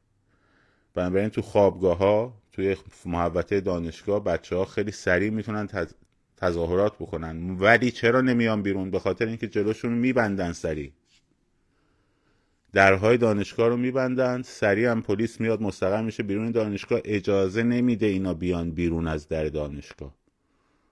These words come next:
وگرنه مطمئن باشید اونا، اه، فکرشون که بیشتر از من کار نکنه کمتر از من کار نمی‌کنه.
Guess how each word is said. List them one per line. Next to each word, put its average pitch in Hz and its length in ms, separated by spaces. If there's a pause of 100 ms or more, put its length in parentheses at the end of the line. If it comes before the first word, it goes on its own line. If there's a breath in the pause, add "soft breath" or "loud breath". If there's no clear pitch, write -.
(140)
وگرنه 90 240
مطمئن 110 420
باشید 110 300
اونا، 110 400 (1200)
اه، 82 280 (160)
فکرشون 107 680
که - 100 (440)
بیشتر 95 380
از 90 200
من 90 240
کار 90 240
نکنه 92 380
کمتر 95 340
از 90 180
من 95 160
کار 107 220
نمی‌کنه. 92 500